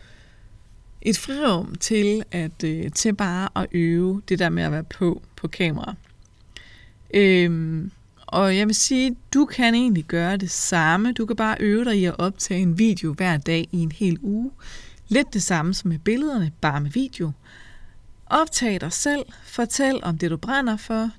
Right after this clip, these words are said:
Del et lille bitte mikrotip, altså et step. Det kan være, øh, den fedeste, det fedeste sted at købe mælk.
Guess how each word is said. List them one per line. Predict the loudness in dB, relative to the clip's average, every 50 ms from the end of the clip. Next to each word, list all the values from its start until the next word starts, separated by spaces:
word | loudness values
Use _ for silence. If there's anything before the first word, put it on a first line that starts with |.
| -8 -2 0
Del | 2 2 2 2 0 -2 -4
et | -4 -4 -4 -6 -8 -14 -20 -20 -14 -8 -4
lille | -2 0 2 2 0 0
bitte | 0 -2 -2 0 0
mikrotip, | 0 -2 -2 -4 -6 -6 -6 -4 -4 -6 -6 -6 -10 -6 -4
altså | -4 -4 -4 -4 -6 -8 -10 -12 -4
et | -2 -2 -2 -2 -6 -12
step. | -12 -10 -6 -4 -4 -6 -6 -10 -18 -20 -20 -20 -20 -20 -20 -20 -20 -20 -8 -2
Det | 0 0 0
kan | 0 0 0 2
være, | 2 2 2 2 0 -2 -4 -6 -4
øh, | -4 -2 -2 -2 -4 -4 -6 -8 -10 -12 -16 -20 -20 -20 -20 -20 -20 -20 -20 -20 -20 -20 -20 -20 -20 -20 -20 -20 -4 0
den | 2 4 4 4
fedeste, | 2 0 0 2 2 4 4 2 2 0 -2 -4 -4 -2 0 0 2 0 -2 -2 -4 -8 -10 -6 -4 -2
det | -2 0
fedeste | 2 2 2 2 0 -2 -4
sted | -4 -2 -2 -2 -2
at | -2 -2
købe | -2 -2 -2 0 2
mælk. | 2 4 4 2 0 -2 -10 -12 -14 -14